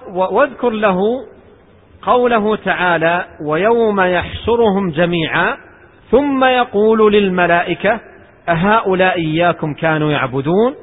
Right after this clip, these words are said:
قالوا سبحانك أنت ولينا من دونهم بل كانوا يعبدون الجن أكثرهم بهم مؤمنون.'" هذه الآية تدل على أن من الناس من عبد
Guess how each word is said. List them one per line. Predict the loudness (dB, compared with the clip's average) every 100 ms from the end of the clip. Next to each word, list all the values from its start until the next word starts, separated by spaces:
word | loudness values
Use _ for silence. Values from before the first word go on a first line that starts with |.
| -20 -20 -20 -20 -12
قالوا | 0 2 4 2 2 0
سبحانك | -2 -6 -6 -4 -2 0 -2 -2 -2 -4 -4
أنت | -2 0 -2 -4 -2
ولينا | 0 2 0 -2 -2 0 0 0 0
من | 0 0
دونهم | 2 2 2 2 0 -4 -16 -2
بل | -2
كانوا | 0 -2 0 0
يعبدون | -2 -4 -6 -2 0
الجن | 0 0 0 -2 -8 -20 -20 -6
أكثرهم | -4 -4 -2 0 2 0 -2
بهم | -2 -2 -6 -6
مؤمنون.'" | -2 0 0 0 -2 -6 -20 -20 -6
هذه | -4 -2
الآية | 0 -2 -2
تدل | -4 -2 -2 -2
على | -4 -4 -6
أن | -6 -6
من | -6
الناس | -6 -4 -4 -6 -6
من | -8 -4
عبد | -4 -2 -2